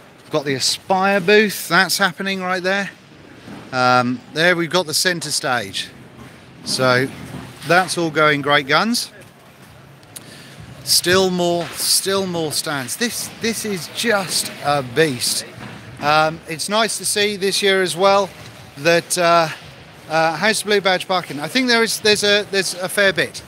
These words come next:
There is a fair bit. Um, there is also a disabled viewing area. I don't know if this is where this, so, uh, pardon me, sign is gonna live,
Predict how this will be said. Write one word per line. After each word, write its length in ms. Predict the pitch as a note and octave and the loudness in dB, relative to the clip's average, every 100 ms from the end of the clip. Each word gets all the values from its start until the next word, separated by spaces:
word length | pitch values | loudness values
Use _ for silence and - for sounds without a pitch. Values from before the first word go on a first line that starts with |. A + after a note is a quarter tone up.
| - | -6
There 160 | E3 F3+ | -2 0
is 120 | D#3+ | -2
a 40 | |
fair 260 | D3 F3 D#3 | -2 0 2
bit. 260 | C#3 A2+ - - - - D#3 | 0 -6 -12 -16 -18 -10 0
Um, 340 | D#3 E3 E3 D3+ | 2 2 0 -2
there 140 | F3+ | -2
is 180 | F#3+ F3+ | 0 -2
also 580 | G#3 B3 - F3 F3+ E3+ | -2 -2 -2 0 0 -2
a 40 | |
disabled 580 | D#3 E3 G3 G3 F3+ D#3+ | -6 -2 2 2 2 -4
viewing 380 | C3+ F#3+ F3+ D3+ | 0 2 4 2
area. 200 | C3 B2 | 2 2
I 60 | |
don't 220 | C3 G3 G#3 | 2 2 4
know 120 | G3 | 0
if 120 | E3 | 0
this 180 | F#3 F3 | -4 -4
is 120 | D3+ | -4
where 200 | F3 E3 | -2 -2
this, 260 | D#3 - - - - - | -2 -6 -8 -20 -20 -8
so, 240 | - F#3 D#3 - - | -2 0 -2 -6 -6
uh, 80 | - - C3 | -6 -4 0
pardon 260 | C3+ B2+ | 2 2
me, 160 | D3+ E3 | 0 0
sign 300 | - F#3 E3+ | 0 2 0
is 80 | C#3 | 0
gonna 160 | E3 | 0
live, 340 | D#3+ F#3 G3 | 4 4 2